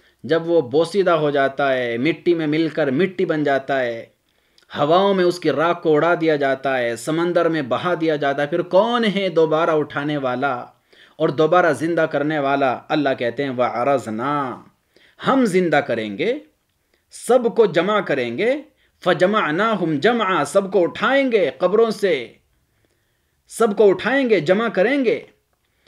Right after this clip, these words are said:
और फिर इन इनकार करने वालों पर जहन्नम को पेश करेंगे। "लो भाई, जिसका तुम मजाक उड़ाते थे और जिसका तुम इनकार करते थे, लो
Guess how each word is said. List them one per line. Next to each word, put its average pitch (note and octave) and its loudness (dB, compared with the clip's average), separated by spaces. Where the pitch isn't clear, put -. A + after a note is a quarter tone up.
और G3+ 6
फिर F#3+ 4
इन C#4 -2
इनकार G#3+ 0
करने F3+ 0
वालों D#3+ 2
पर A3+ 2
जहन्नम D3+ -4
को B2+ -4
पेश C3+ -2
करेंगे। C#3 -2
"लो G#3 4
भाई, F3+ 2
जिसका F#3+ 0
तुम F#3+ 2
मजाक F#3 2
उड़ाते C#3 0
थे F3+ -2
और F3 4
जिसका A3 0
तुम A3+ -2
इनकार G3 0
करते G3+ 2
थे, G#3+ 2
लो G#3+ 2